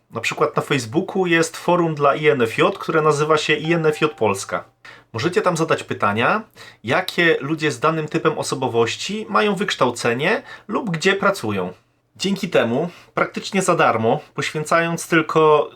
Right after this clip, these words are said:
troszeczkę waszego czasu, dowiecie się,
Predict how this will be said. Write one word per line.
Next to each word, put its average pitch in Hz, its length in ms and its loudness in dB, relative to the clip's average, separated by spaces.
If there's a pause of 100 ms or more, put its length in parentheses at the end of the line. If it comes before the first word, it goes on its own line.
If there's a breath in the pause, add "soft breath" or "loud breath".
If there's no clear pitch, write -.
troszeczkę 175 480 -2
waszego 156 360 2
czasu, 196 640 0
dowiecie 220 480 -2
się, 220 360 4